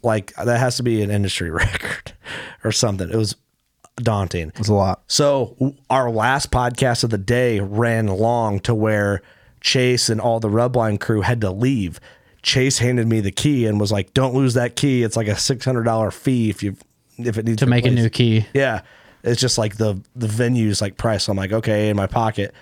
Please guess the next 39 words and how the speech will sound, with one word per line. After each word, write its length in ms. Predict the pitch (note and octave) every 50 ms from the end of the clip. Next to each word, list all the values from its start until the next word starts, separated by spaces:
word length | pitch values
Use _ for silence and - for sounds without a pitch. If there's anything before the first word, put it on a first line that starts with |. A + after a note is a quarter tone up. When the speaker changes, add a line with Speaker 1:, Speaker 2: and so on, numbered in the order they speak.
| - _ _ _ _ _ _ -
Speaker 1:
We 320 | A2 C3 C#3+ D3 D3 C3
end 200 | C#3 D#3 D3+ C#3+
up 160 | C3 - -
going 320 | A2 C3 C3+ C3+ B2+ B2 B2
out 340 | A#2 B2 B2+ B2+ C3 - -
to 120 | - C3
one 220 | A2 A2+ A#2 A#2+ A2+
of 140 | G#2+ G#2
our 220 | A2+ A#2+ B2+ B2 G#2+
separate 440 | - - - C#3+ C#3+ - B2+ - -
partners 360 | A#2 A#2 A#2 G2 A2 G#2+ -
from 160 | - A2 G2+
Rub 240 | G#2 A#2 A#2+ B2+ C3
Line 280 | A#2+ A#2 A2 G#2+ G#2 A2+ -
after 340 | B2 C3+ C#3+ - - A2+
party. 360 | F#2+ - G2+ F#2 E2+ - - - - - - - - _ _ -
We're 180 | A2+ C3 C#3 C3+
at 160 | C3 C3 B2
this 160 | A#2+ A2+ -
after 260 | B2+ C3 C#3+ C#3 C3+
party. 300 | A#2 - A2+ G#2+ G#2 G2
Chase 500 | F2+ - - - - C#3 C3 C3 A2+ -
calls 400 | - - - B2 B2+ C3+ C3 A#2
me, 280 | A#2 A2 G#2 F#2+ F#2 - - - - - - - - _ _ _ _ _
"Dude, 340 | - C#3 C#3+ C#3+ C3+ B2 G#2+
we 240 | G2+ A2+ C3+ C3+ C3+
need 260 | B2+ C3 C3+ C3+ B2
these 220 | B2 A#2+ A#2 G2+
bows. 400 | - A2 C#3 C#3 C#3+ C#3+ C#3 A#2+
We're 100 | B2 B2+
doing 200 | B2 C3+ C3 B2 A#2
a 40 | G#2+
giveaway 640 | G2 C#3 C#3+ C#3 C#3 C#3+ C#3 C3+ C3+ C3+ C3+ B2+
for 220 | - - B2 A#2
this, 360 | A2 A2 G#2 - - - - - - _ _
for 160 | - - B2
the 60 | A2 G2+
film 280 | - C#3+ C#3+ C#3 C#3 B2+
festival. 680 | - C3 B2+ A#2+ - C3 A#2+ B2 B2 B2 B2 A#2